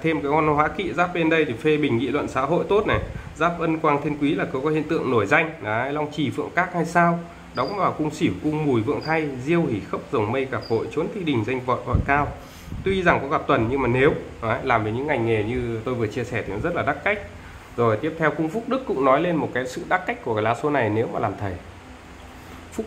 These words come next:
đức mà có thiên lương, đúng là dòng họ chủ về những người làm thầy, những người thiện lương, thiện tính, liên quan đến y đức, liên quan đến bác sĩ, liên quan đến, à, giáo dục, liên quan đến đào tạo, liên quan đến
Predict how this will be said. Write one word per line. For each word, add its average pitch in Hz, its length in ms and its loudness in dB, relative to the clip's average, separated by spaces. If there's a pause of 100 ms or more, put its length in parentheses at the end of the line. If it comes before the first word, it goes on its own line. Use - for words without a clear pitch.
đức 220 240 2
mà 156 100 6
có 143 140 2
thiên 185 160 8
lương, 196 380 8
đúng 202 160 -2
là 165 80 2
dòng 120 320 2
họ 110 220 4
chủ 120 160 0
về 95 120 2
những 131 160 0
người 160 120 4
làm 107 260 4
thầy, 117 220 4
những 120 160 -2
người 135 120 2
thiện - 220 -2
lương, 160 260 2
thiện 170 220 0
tính, 165 240 4
liên 165 140 2
quan 147 160 2
đến - 80 -4
y 180 180 -2
đức, 214 220 4
liên 160 200 0
quan 151 140 4
đến 147 100 2
bác 180 180 2
sĩ, 202 280 -2
liên 175 260 4
quan 156 220 4
đến, 147 220 6
à, 170 240 6
giáo 160 240 4
dục, 196 200 4
liên 147 180 0
quan 151 140 4
đến 160 140 2
đào 110 240 4
tạo, 120 160 2
liên 143 140 -2
quan 139 200 0
đến 135 80 -2